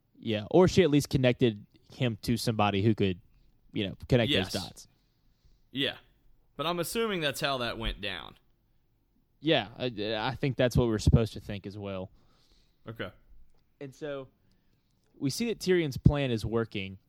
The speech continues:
Speaker 1: and then we're introduced to the new Red Priestess named Kinvara.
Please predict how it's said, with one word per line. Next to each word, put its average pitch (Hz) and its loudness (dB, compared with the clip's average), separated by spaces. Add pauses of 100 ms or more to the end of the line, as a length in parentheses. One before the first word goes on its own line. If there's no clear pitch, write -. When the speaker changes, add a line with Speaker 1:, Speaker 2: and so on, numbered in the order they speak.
(340)
Speaker 1:
and 123 -6
then 202 -2
we're 170 -2
introduced 135 -2
to 131 2
the 120 -2
new 139 2
Red 120 2
Priestess - 4 (680)
named 120 -2
Kinvara. 110 0